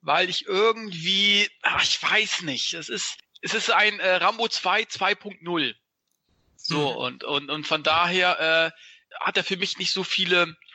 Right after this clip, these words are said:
Speaker 1: Highlights wie Teil zwei, weil ich das alles schon irgendwie a-, anders gesehen habe, ne? Also, ähm, von daher, ähm, mag ich den auch, auch diesen Teil, ganz klar, aber irgendwie ist es der Film, der für mich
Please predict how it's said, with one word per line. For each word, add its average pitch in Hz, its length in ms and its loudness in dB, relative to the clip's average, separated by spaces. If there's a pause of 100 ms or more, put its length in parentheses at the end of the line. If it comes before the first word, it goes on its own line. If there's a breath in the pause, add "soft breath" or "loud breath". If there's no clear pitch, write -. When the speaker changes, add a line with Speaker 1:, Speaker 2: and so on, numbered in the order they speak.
(160)
Speaker 1:
Highlights 185 680 2
wie 185 100 -4
Teil 170 240 0
zwei, 175 380 0
weil 135 120 0
ich - 280 -4
das 156 160 -6
alles 170 200 0
schon 175 120 -6
irgendwie 170 300 -2
a-, - 160 0 (180)
anders 185 340 0
gesehen 156 400 0
habe, 107 340 -2 (400 loud breath)
ne? 269 300 2 (400 loud breath)
Also, 151 400 2
ähm, 143 500 0 (240)
von 151 160 -2
daher, 180 520 4
ähm, 160 420 -2 (260)
mag 151 240 0
ich 190 100 -6
den 165 140 -2
auch, 135 220 -2
auch 143 140 -2
diesen 240 260 -6
Teil, 311 240 2
ganz 151 240 -2
klar, 226 340 0 (380 loud breath)
aber 196 180 -2
irgendwie 190 640 -2 (180)
ist - 140 -4
es 170 120 -2
der 180 180 2
Film, 180 260 0
der 165 220 2
für 165 120 -4
mich 160 480 0